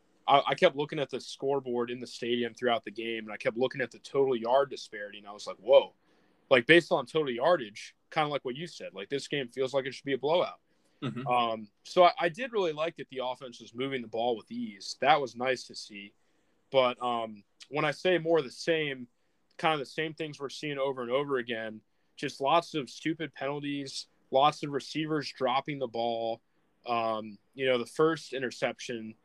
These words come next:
Speaker 1: was definitely not Brennan's fault. It was off of Keaton's hands, goes right to the Georgia Tech guy. And,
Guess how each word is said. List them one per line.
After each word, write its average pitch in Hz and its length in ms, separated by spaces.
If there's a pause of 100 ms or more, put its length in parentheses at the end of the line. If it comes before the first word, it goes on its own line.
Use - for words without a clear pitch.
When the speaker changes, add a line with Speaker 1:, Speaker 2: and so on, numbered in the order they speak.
(180)
Speaker 1:
was 117 200
definitely 156 420
not 117 240
Brennan's 110 380
fault. 110 400
It 120 60
was 113 180
off 123 240
of 104 40
Keaton's 123 560
hands, 120 380
goes 113 260
right 123 200
to 127 120
the 113 200 (520)
Georgia 147 280
Tech 190 220
guy. 120 340
And, 110 240